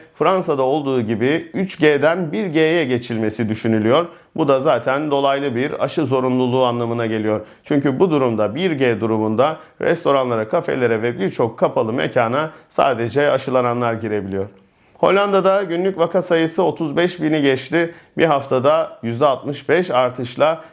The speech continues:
yine rekor tazeledi. Can kaybı sayılarında ise yüzde kırk iki düşüş var. Fransa'daki vakalar da artmaya devam ediyor.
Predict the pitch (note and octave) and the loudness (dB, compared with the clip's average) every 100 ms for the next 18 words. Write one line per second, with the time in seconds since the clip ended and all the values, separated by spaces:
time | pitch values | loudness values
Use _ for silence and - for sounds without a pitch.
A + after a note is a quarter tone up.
0 | - D#3+ C#3+ D3+ C#3 C#3+ D3+ C#3+ B2+ A#2+ | -2 0 2 0 0 0 0 2 2 0
1 | A2 A2+ G2+ G2 - _ D3+ D3 C#3 C3+ | 0 -4 -2 -6 -8 _ 0 2 0 0
2 | A#2+ A#2+ C3+ B2+ B2 A2+ G#2+ G2 D3 C3+ | -2 -2 -2 2 0 0 -2 -2 0 2
3 | C#3 - E3+ D3 A#2 A2+ D#3 A#2+ A2+ - | 2 -2 -2 0 0 0 0 0 -4 -2
4 | D#3 B2 B2 B2 A#2 F#2 - - _ _ | 0 0 -2 -2 2 0 -2 -20 _ _
5 | - E3 E3+ E3+ D#3+ D#3+ D#3 D3+ D#3 D#3 | 0 2 4 2 2 2 0 2 2 2
6 | G3 D#3+ C3+ - B2+ A#2+ A#2+ A#2 A2+ A2+ | 0 0 -2 -2 -2 2 2 0 0 -2
7 | A#2 C#3+ | 0 -2